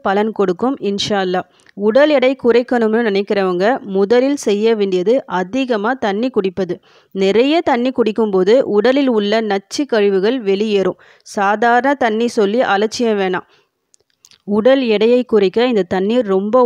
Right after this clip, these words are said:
உதவும். தண்ணீரில் கலோரிகள் எதுவும் இல்ல. இது உடலில் உள்ள கொழுப்புகளை கரைக்க உதவும். சாப்பிடுவதற்கு முன் ஒரு, ஒரு கிளாஸ் தண்ணி குடிச்சிட்டு சாப்பிடுங்க. இப்படி தண்ணி குடிக்கும்போது உங்க பசியை குறைச்சி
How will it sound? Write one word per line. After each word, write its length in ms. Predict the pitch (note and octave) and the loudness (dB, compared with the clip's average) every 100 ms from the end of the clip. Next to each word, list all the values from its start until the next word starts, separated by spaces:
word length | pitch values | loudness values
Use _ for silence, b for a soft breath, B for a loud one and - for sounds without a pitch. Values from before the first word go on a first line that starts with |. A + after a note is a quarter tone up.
| G#3 | 2
உதவும். 280 | F#3+ F#3 - b b | 2 0 -2 b b
தண்ணீரில் 500 | G3+ G#3+ B3+ A#3+ B3+ C4 | -2 0 0 0 -2 -2
கலோரிகள் 580 | G3+ F#3+ A#3 B3 G#3+ A#3+ G3 F#3 | -2 2 4 4 2 -2 0 0
எதுவும் 320 | F#3 A3+ A#3+ | 2 0 0
இல்ல. 140 | F#3+ F#3 F3+ - | -2 -4 -8 -10
இது 120 | G3 F3+ F3+ | -4 0 2
உடலில் 300 | A3 B3+ A#3+ | 2 2 2
உள்ள 220 | F#3+ F#3 A3+ | 0 0 -2
கொழுப்புகளை 600 | - G#3+ B3 B3 A3 F#3+ A3+ - | 0 0 0 -4 -4 -2 -4 -4
கரைக்க 360 | F3+ G3 G#3+ G3 | -4 -4 -2 -2
உதவும். 280 | F3+ E3 - b b - | -2 -4 -8 b b -10
சாப்பிடுவதற்கு 880 | G#3 G3+ C4 C4 A#3 G3 F#3 F3 F#3 | -4 -2 -2 -2 0 0 -2 -4 -4
முன் 160 | F#3 A#3 G3+ F#3+ | -2 -2 -2 0
ஒரு, 140 | F#3 F3 G#3 | 0 0 0
ஒரு 140 | B3+ B3+ | 0 0
கிளாஸ் 240 | A3 B3+ - | -2 -4 -4
தண்ணி 220 | G3+ A3 G#3 | -4 -2 -2
குடிச்சிட்டு 340 | F#3 - B3+ C4+ | -4 -4 -8 -4
சாப்பிடுங்க. 480 | G3 F3+ F3+ F3+ F3 - b b - | -6 -4 -4 -4 -6 -10 b b -8
இப்படி 240 | G3+ G#3 - G3+ | -6 -2 -2 -2
தண்ணி 200 | A#3 C4 | -4 -2
குடிக்கும்போது 580 | G#3+ A3 A3+ G3+ F#3 F3+ A3+ G3 | 0 0 -2 -2 0 0 0 0
உங்க 180 | F#3+ F3+ F#3+ | -4 -4 -6
பசியை 360 | F#3+ B3+ B3+ A#3 | -6 -4 -4 -2
குறைச்சி 440 | G3+ G3+ G3+ - | 0 -2 -4 -6